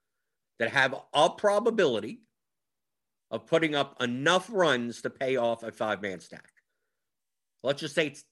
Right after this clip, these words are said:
let's say it's ten runs, eight runs, whatever, whatever number you wanna make.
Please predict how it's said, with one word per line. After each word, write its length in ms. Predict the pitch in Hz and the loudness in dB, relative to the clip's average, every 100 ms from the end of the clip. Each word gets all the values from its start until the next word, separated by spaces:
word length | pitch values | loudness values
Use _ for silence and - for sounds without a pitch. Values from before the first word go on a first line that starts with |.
| - | -6
let's 180 | 139 | -6
say 120 | 151 143 | -4 -8
it's 160 | - | -8
ten 300 | - - 131 | -14 -10 -8
runs, 200 | 110 78 _ _ _ _ _ _ _ | -10 -14 _ _ _ _ _ _ _
eight 240 | - 143 - | -10 -10 -10
runs, 300 | 104 - _ | -12 -14 _
whatever, 320 | 117 139 143 | -4 -2 -2
whatever 400 | 143 120 139 160 | -6 -6 -6 -4
number 260 | 151 143 107 | -4 -4 -6
you 140 | 87 | -12
wanna 140 | 80 73 | -16 -20
make. 140 | 58 | -20